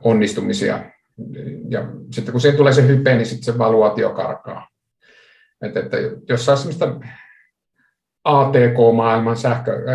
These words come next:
ää, A T K-maailman savupiipputeollisuutta, niin ne on ko-, hyviä. Ne, niinku B two B ohjelmistotuotteet, niin kyllä mä suurin piirtein tiedän, miten niitä pitää kehittää ja myydä ja mikä logiikka niissä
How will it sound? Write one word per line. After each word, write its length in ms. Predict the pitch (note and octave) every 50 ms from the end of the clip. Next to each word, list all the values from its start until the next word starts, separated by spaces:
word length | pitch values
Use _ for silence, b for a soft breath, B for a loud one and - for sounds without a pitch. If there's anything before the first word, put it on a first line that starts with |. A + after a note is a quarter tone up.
| A2+ A2+ A2+ A2+ A2 - - -
ää, 100 | C#3 D3+
A 40 | -
T 180 | - B2+ A#2
K-maailman 460 | A#2 A#2 A2 G#2+ A2 A2 G#2+ A2 A2+ G#2+
savupiipputeollisuutta, 1300 | - A2+ A2 A2 G#2+ - G#2 G2+ G2+ - - - G#2 - G2 G2+ F#2+ - - - - - - - -
niin 140 | - A#2+ - - _ - -
ne 60 | F#2+ G#2
on 140 | B2+ C#3+
ko-, 380 | D3 - A2+ - - - - - -
hyviä. 380 | G#2+ G#2 A2+ B2 - - - _ _ _ _ _ _ - - - - - - - -
Ne, 200 | - - - A2
niinku 320 | A2 A2 A2+ - - - -
B 40 | - A#2+ A#2+ A#2
two 100 | A#2+ A#2
B 80 | - A2 G#2+ A2 G2+ F2 - - _ b b b b b b b b b _
ohjelmistotuotteet, 1200 | - A2+ G#2+ - _ _ _ _ A2 G#2 G#2 G2+ - A#2 - - - G2+ F#2 E2+ - - - - -
niin 200 | - - - - - - - - - - _ _ _ _ _
kyllä 140 | A#2+ A#2+
mä 40 | B2+
suurin 260 | C3 C#3 C3 A#2+ A#2+
piirtein 280 | A#2+ A#2+ A2 - G#2+ G#2
tiedän, 220 | - G#2+ - G#2
miten 220 | - - - - -
niitä 180 | - - A2+
pitää 460 | - - - - G#2+ G2 F#2+ F#2+ - - _ _ _ _
kehittää 340 | - G#2 G#2 G2 G2+ A2 G#2
ja 100 | G2+ G2+
myydä 300 | - - - F#2+ - -
ja 180 | - - - - - - -
mikä 240 | A#2+ A#2 - A2+ G#2
logiikka 360 | - - - - - - -
niissä 260 | C3 - - - -